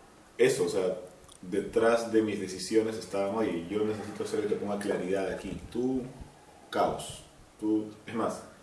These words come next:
me encanta cuando estás en caos, insegura, indeterminada, cuando no la tienes clara, porque yo la pongo clara.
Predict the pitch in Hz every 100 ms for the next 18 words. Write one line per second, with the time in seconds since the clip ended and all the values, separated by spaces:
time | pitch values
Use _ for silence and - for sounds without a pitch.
0 | - - - 101 101 123 127 107 101 113
1 | 110 110 113 110 110 107 95 90 98 107
2 | 110 101 90 90 87 90 98 101 98 90
3 | 90 98 95 101 101 110 113 - 90 85
4 | 95 95 87 87 80 82